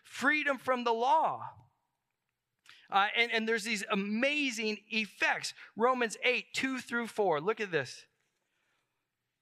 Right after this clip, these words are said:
Paul says, "For God has done what the law, weakened by the flesh, weakened by our sinful flesh,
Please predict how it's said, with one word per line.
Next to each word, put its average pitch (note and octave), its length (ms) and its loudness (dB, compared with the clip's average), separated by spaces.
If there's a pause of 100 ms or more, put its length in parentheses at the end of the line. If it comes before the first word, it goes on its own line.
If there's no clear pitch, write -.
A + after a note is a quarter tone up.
(380)
Paul B3+ 220 6
says, G#3+ 240 0
"For G3 160 2
God G#3+ 400 2
has G#3 200 -2
done G3 280 2
what F#3+ 160 -2
the E3+ 100 0
law, E3 320 2
weakened G3+ 460 -4
by F#3+ 120 4
the E3 100 -4
flesh, - 340 -2
weakened B3 400 -4
by E3+ 180 4
our F3+ 240 2
sinful G3+ 460 -4
flesh, C#3+ 480 -2